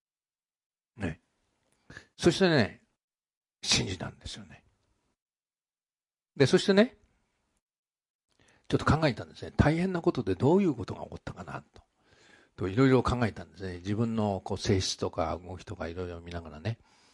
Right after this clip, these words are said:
で、その時にね、一つ感じることがあるんですね。なんかその当時よくね、夢見たんですね。で、犯罪を犯して逃げてる夢。もしかしたら犯罪を犯してたかもしれな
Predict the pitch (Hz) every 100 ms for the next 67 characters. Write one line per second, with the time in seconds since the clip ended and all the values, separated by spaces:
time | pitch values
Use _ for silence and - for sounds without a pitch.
0 | _ - - 123 - 277 220 110 82 71
1 | 240 165 - 190 214 214 196 143 92 78
2 | - - 104 80 - _ _ - - 123
3 | - 202 240 240 120 165 120 90 80 156
4 | 262 208 - - - 107 73 - _ _
5 | _ _ _ _ - - - 196 214 214
6 | 202 190 185 - 98 92 185 208 - 82
7 | 76 76 76 _ _ _ _ _ _ _
8 | _ _ _ _ 85 107 156 117 - 78
9 | - 151 151 160 135 127 - - - -
10 | - -